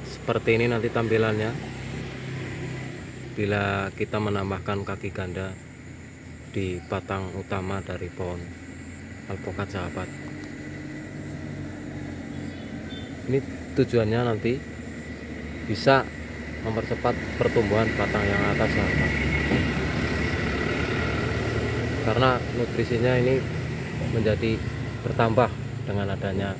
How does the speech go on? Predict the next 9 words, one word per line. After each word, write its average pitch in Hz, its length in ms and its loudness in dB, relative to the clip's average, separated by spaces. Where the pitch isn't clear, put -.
bantuan 110 320 6
dari 98 320 4
batang 104 320 4
yang 104 160 2
tiga 107 240 4
ini, 92 100 0
sahabat. 92 380 0
Satu, - 460 -2
dua, - 300 -2